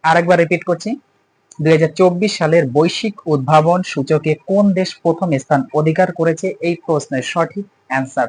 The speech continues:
তোমাদের সুইজারল্যান্ড, সুইজারল্যান্ড হচ্ছে প্রথম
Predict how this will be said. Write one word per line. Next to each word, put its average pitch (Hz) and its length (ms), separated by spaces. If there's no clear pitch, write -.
তোমাদের 113 360
সুইজারল্যান্ড, 143 920
সুইজারল্যান্ড 143 1200
হচ্ছে 143 160
প্রথম 143 320